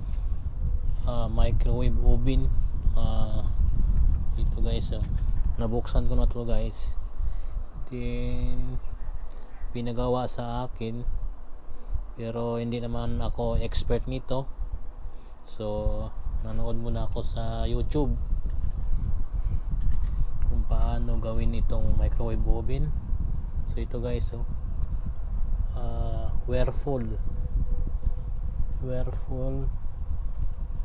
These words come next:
Yan guys. So, yung model niya is Whirlpool model E V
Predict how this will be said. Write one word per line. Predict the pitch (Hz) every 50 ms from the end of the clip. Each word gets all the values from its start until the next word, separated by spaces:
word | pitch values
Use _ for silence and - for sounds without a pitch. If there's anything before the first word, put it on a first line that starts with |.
| - - - -
Yan | - - -
guys. | - - - - - - - - - - - - - - - - - - - - - - - - - - - - -
So, | - - - - 127
yung | 123 123 127 127 127 127 131 131
model | 131 131 131 131 131 139 135 139
niya | 139 139 135 135 135 131
is | 135 135 127 127 - - - - - - - - - - - - - - - - - - - - - - - - - - - - - - - - - - - - - - - - - - - - - - _ - - - - - - - - - - - - -
Whirlpool | 131 135 139 147 143 139 - - - - 131 123 117 113 110 110 101 - - - - - - - - - - - - - - - - - - - - _ - 131
model | 131 131 135 139 135 131 139 139 135 135 139 139 139 139 139 139 139 139 - _ - -
E | 151 143 143
V | 135 123 120